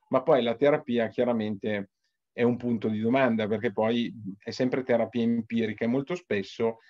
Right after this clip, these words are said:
per non dire sempre, la terapia è una terapia farmacologica. Quindi si va sul recettore, sulla,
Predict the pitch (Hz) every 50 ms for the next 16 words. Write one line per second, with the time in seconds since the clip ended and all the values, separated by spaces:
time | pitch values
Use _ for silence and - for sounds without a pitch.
0 | _ - _ _ _ _ - 110 110 110 113 117 113 120 123 113 117 120 - -
1 | - 107 104 104 101 98 113 117 120 123 123 - _ _ _ _ _ _ _ 107
2 | 113 117 - 135 131 147 151 147 - 110 113 117 120 123 127 113 110 113 113 107
3 | - 110 120 120 - - 117 110 104 - 120 113 110 107 104 101 - 104 101 98
4 | 90 85 98 95 95 98 95 - 98 95 95 - _ _ _ _ _ _ _ _
5 | _ - - 147 151 147 139 123 120 117 113 113 113 98 - _ _ _ _ _
6 | _ _ - - 117 117 123 127 - - 117 110 107 113 107 107 - 147 143 -
7 | _ 175 165 156 135 123 117 110 107 107 101 98 - - 127 123 120 120 117 110
8 | 110 107 101